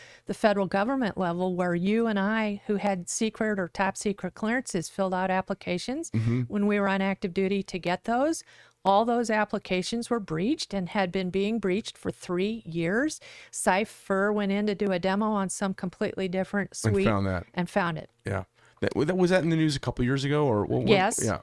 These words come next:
Speaker 2: Okay.
Speaker 1: And I wanna say maybe something like five or six years ago.
Speaker 2: Yeah.
Speaker 1: Don't pin me down.
Speaker 2: Okay.
Speaker 1: And then, um, they,
Speaker 2: So what
Speaker 1: that's
Speaker 2: you're saying is there were credible people who were looking
Speaker 1: Oh
Speaker 2: at
Speaker 1: my
Speaker 2: it.
Speaker 1: gosh,
Speaker 2: So,
Speaker 1: yeah.
Speaker 2: but let's just,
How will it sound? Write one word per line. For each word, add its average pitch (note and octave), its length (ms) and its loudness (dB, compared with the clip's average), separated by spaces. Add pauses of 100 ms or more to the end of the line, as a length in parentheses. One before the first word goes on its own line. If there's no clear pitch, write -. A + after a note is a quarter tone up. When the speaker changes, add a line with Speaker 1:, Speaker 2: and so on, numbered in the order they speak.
Speaker 2:
Okay. F#3+ 120 -2
Speaker 1:
And F#3+ 320 2
I G#3 220 0 (560)
wanna G3 260 0
say F#3+ 300 -2
maybe F3+ 760 0
something F#3 380 -2
like E3+ 180 -4
five E3+ 240 0
or F#3 60 -4
six - 320 -6
years F#3 220 0
ago. F#3 220 0
Speaker 2:
Yeah. F3 140 -2 (220)
Speaker 1:
Don't F#3 180 0
pin F3 200 -2
me E3 80 -2
down. E3 340 -2
Speaker 2:
Okay. F#2 320 -2
Speaker 1:
And G3 260 2
then, F#3 360 0
um, E3 420 -2 (640)
they, F#3+ 500 0
Speaker 2:
So F3+ 140 10
what F3 80 12
Speaker 1:
that's F#3 80 12
Speaker 2:
you're F#3 80 8
saying F3+ 240 6
is C3+ 100 4
there C3 80 4
were A#2+ 80 4
credible A#2 400 4
people - 320 0
who G#2 100 -2
were G2 120 2
looking G2 260 2
Speaker 1:
Oh D#4+ 60 6
Speaker 2:
at C4+ 60 2
Speaker 1:
my F#3 100 2
Speaker 2:
it. E3+ 60 -4
Speaker 1:
gosh, A3 420 -2
Speaker 2:
So, G#3 60 -2
Speaker 1:
yeah. E4+ 200 10 (100)
Speaker 2:
but C3+ 220 0
let's E3+ 320 4
just, - 400 -2